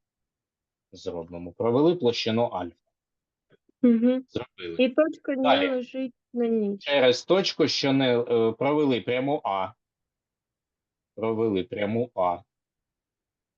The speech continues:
Speaker 1: Ну, нехай ось така буде. Позначили, що це в нас пряма А. Позначили, що це в нас пряма А. Далі.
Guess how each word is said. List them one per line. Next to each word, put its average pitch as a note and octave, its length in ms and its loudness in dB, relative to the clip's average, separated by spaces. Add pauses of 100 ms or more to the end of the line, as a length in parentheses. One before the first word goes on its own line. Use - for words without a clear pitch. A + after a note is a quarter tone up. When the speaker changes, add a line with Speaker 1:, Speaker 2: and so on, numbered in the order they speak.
Speaker 1:
Ну, A#2+ 120 -10
нехай G2 360 -6
ось A#2+ 240 -4
така G2 300 -6
буде. G2+ 340 -2
Позначили, G#2 680 0
що - 180 -6
це F#2+ 200 -2
в F2+ 40 -4
нас F#2 220 -6
пряма A#2 480 0
А. F#2+ 240 -10 (4000)
Позначили, F#2 680 -4
що - 180 -6
це G2 200 -4
в F2+ 40 -6
нас F2+ 220 -8
пряма A2 500 -2
А. G2 260 -2 (2000)
Далі. B2 400 6